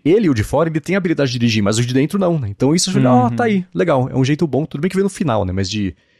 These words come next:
Speaker 1: de mostrar essa diferença entre uma coisa e outra, eu falei, "Ah, tá, bacana." Mas o romance dos dois é, putz, é muito bom, muito sutil. É, é legal. É, é, eu, eu, eu vendo aquilo ali, eu falo, "Poxa,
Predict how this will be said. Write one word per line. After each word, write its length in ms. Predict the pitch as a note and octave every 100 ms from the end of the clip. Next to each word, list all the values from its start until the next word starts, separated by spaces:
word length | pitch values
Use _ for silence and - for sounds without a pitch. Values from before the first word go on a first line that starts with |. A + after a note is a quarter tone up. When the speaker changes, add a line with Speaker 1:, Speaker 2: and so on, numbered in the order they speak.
| _ _
Speaker 1:
de 80 | -
mostrar 300 | A2+ B2 -
essa 120 | A2+
diferença 480 | A#2 G#2+ B2 G#2 -
entre 80 | G2+
uma 120 | G2+
coisa 240 | G2 G#2 F#2+
e 20 |
outra, 140 | G#2+
eu 60 | -
falei, 160 | F3+ F3+
"Ah, 80 |
tá, 280 | F3 D3+ C#3
bacana." 360 | B2 C3+ C3+ G#2
Mas 160 | G#2+
o 20 | A2
romance 260 | B2+ C#3
dos 140 | - C#3+
dois 180 | F#3 B3+
é, 120 | -
putz, 260 | - F#3+ -
é 140 | G3+ -
muito 420 | D#3 D#3 E3 F#3+ E3
bom, 220 | B2 C#3+
muito 260 | D3+ F3+
sutil. 1040 | F#3+ - - - F3+ _ - - D3 E3+ - _ _ _ _ -
É, 200 | D#3+ D#3
é 20 | F#3+
legal. 380 | G#3 D#3+ G#2+
É, 20 | F2+
é, 360 | G#2+ A#2 A2+ A2+
eu, 60 | G#2+
eu, 180 | A2+ G2+
eu 140 | A#2 A#2
vendo 200 | D#3+ F#3
aquilo 180 | E3
ali, 80 | C#3
eu 60 | D#3+
falo, 120 | E3
"Poxa, 320 | F3+ E3+ G#2+